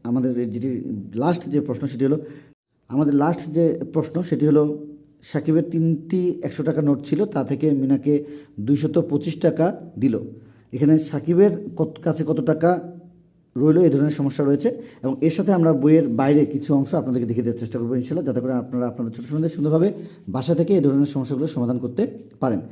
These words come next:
অর্থাৎ আমরা বইয়ের বাইরে থেকে এই পার্টটি থেকে আমরা কী কী শেখাতে পারি বা কী কী আলোচনা করতে পারি সেগুলো দেখিয়ে দেওয়ার চেষ্টা করবো ইনশাল্লাহ। আশা করছি আমরা, আহ,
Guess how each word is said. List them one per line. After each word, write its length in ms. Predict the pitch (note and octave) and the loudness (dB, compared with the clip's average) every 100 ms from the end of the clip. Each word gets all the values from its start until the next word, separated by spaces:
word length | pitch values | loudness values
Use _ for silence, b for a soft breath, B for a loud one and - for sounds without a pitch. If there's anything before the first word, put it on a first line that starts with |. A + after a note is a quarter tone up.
| B B | B B
অর্থাৎ 240 | A#2+ F#3 | -6 -4
আমরা 220 | D#3 C#3+ D3 | 4 6 6
বইয়ের 260 | C#3 D#3 | 4 4
বাইরে 200 | C#3 C#3+ | 4 2
থেকে 540 | C#3+ C#3+ A3+ - - - | 2 2 0 0 -8 -2
এই 180 | D3 F3 | 2 4
পার্টটি 340 | F3 D3+ - | 4 0 -2
থেকে 240 | D3+ C#3+ A2 | -4 -2 0
আমরা 200 | B2 C3+ | 0 -2
কী 140 | D3 | -2
কী 100 | D3+ | -4
শেখাতে 320 | D3 C#3 D3 | -2 -2 0
পারি 180 | D#3 F#3 | 2 2
বা 100 | F3 | 0
কী 160 | E3 C3 | -2 -2
কী 120 | D3 | 0
আলোচনা 300 | B2+ B2+ C3+ | -2 -2 -4
করতে 200 | C3 D#3 | -4 -4
পারি 120 | F3+ | -2
সেগুলো 280 | F3+ C#3 C3 | 0 0 0
দেখিয়ে 440 | - - G#2+ C#3 | -4 -8 -2 0
দেওয়ার 160 | C3+ B2+ | 0 0
চেষ্টা 200 | B2 C3 | -4 -4
করবো 120 | C3 | 0
ইনশাল্লাহ। 340 | C#3 A#2+ F3 | 0 0 -4
আশা 140 | D#3+ C3+ | -4 -4
করছি 220 | B2 C3+ | -4 -2
আমরা, 180 | B2 B2 | 0 0
আহ, 440 | A#2+ - - - | -4 -16 -20 -20